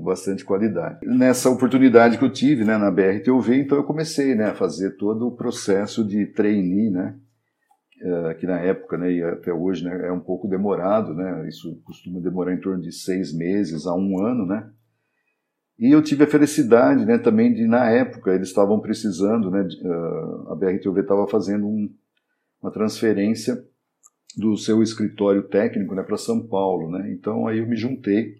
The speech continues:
à equipe, né, e ajudei a transferir, né, toda essa parte de certificação, né,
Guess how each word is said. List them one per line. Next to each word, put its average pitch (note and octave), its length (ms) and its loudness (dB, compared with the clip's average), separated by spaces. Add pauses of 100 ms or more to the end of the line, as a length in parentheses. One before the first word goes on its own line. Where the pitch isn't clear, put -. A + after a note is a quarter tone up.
(140)
à F#2 180 0
equipe, A2 520 2
né, G#2 280 -2 (120)
e G2+ 260 4
ajudei G#2+ 640 4
a G#2+ 160 2
transferir, A2 720 2
né, G2 100 2
toda F#2+ 240 0
essa G2 180 0
parte F#2+ 460 -2
de F#2+ 140 -4
certificação, G2+ 960 -4
né, F#2 260 -6